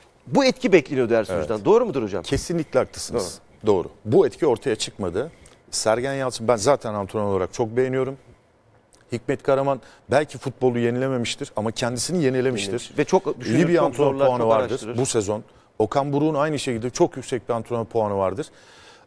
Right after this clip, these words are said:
Speaker 2: Ama
Speaker 1: Ben Okan,
Speaker 2: Fenerbahçe
Speaker 1: Okan
Speaker 2: tipi
Speaker 1: Buruk'un sürekliliği de olduğunu
Speaker 2: O,
Speaker 1: düşünüyorum hocam.
Speaker 2: tabii ki var sürekli.
Speaker 1: Evet.
Speaker 2: Ama Fenerbahçe tipi bir ekipte işler çok kötü gidip antrenör değiştiğinde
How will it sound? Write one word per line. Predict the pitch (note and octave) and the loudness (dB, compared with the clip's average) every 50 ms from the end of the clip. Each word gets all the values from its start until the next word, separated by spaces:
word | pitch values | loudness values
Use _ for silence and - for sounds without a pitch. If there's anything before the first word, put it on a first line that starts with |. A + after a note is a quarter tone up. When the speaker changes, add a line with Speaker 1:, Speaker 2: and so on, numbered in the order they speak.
| _ - | _ 2
Speaker 2:
Ama | - C#3+ B2+ A#2+ D3 F#3 - _ _ _ - | 4 4 4 0 -6 -6 -10 _ _ _ 0
Speaker 1:
Ben | D#3+ | 0
Okan, | E3 D3 B2 E3+ F3 | 2 2 2 2 2
Speaker 2:
Fenerbahçe | F3 G3+ A3+ F#3 E3 C#3+ - C3 - | 2 0 0 0 -2 -2 -2 -6 -2
Speaker 1:
Okan | - - F3+ F3+ | 2 2 2 4
Speaker 2:
tipi | - F3+ | 4 2
Speaker 1:
Buruk'un | G3 G#3 G3+ - | 0 0 -2 -2
sürekliliği | - D3 F3+ F3 - F3+ G3 G3 D#3+ | 2 2 2 2 2 -4 -4 0 2
de | F#3+ | 2
olduğunu | D#3 C#3 A2+ A#2+ | 2 0 -2 -6
Speaker 2:
O, | A2 | -4
Speaker 1:
düşünüyorum | G#2 - A#2 A2 G2 G2 F#2 | -2 -2 -2 -2 -2 -2 0
hocam. | F#2+ A#2+ | 0 0
Speaker 2:
tabii | A#2+ G#2 | 0 -2
ki | - - D#2 F2 | -12 -6 0 2
var | A#2 G#2+ | 2 2
sürekli. | - - - E2+ D#2+ D#2 - - C#2+ | 2 -2 -10 -10 -10 -10 -12 -16 -16
Speaker 1:
Evet. | C#2 G2 F2 E2 D#2+ - | -12 -12 -12 -12 -10 -8
Speaker 2:
Ama | G#2+ D3 D3+ | -6 -6 -6
Fenerbahçe | - - A#2 B2 E3 G3 G#3+ F#3+ C#3+ - - A2+ | -6 -6 -4 -2 -2 -2 -2 -2 -4 -4 -6 -10
tipi | - - - E3+ - A#2 G#2 - - _ _ _ - | -8 -8 -8 -6 -6 -6 -8 -8 -10 _ _ _ -6
bir | G#2+ - - | -4 -4 -2
ekipte | D#3 - - C#3+ - - - G2 D2 - - - _ _ _ _ _ _ - | -2 -4 -6 -8 -10 -6 -4 -4 -4 -4 -8 -20 _ _ _ _ _ _ -4
işler | D#3+ - - - - G3 G3+ - | -4 -2 -2 -2 -2 -2 -4 -4
çok | - - - - - | -2 -2 -2 -2 -4
kötü | - - - - E3 B2+ G#2+ | -6 -8 -6 -6 -8 -8 -6
gidip | A2 A2 B2 D#3+ D#3+ - - _ _ _ _ _ - | -4 -2 0 0 0 -2 -4 _ _ _ _ _ 0
antrenör | A#2 C3 C#3 - D#3+ F3+ F#3 F3+ C#3+ G#2 G2 | 0 0 0 -4 -4 -2 -2 -2 -2 0 2
değiştiğinde | G#2 C#3+ F#3+ F#3+ - - - E3+ D#3 C#3 C3+ D#3 F3 | 2 4 4 2 -2 -6 -6 -4 -4 -2 -2 -2 -2